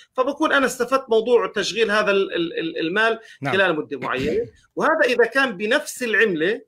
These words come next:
Speaker 1: يعني دينار بدينار، دولار بدولار،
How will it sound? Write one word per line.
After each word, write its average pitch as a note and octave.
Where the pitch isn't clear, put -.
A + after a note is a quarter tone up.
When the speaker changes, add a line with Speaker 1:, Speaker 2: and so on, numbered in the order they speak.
Speaker 1:
يعني D3
دينار F#3
بدينار، D#3+
دولار A3
بدولار، F#3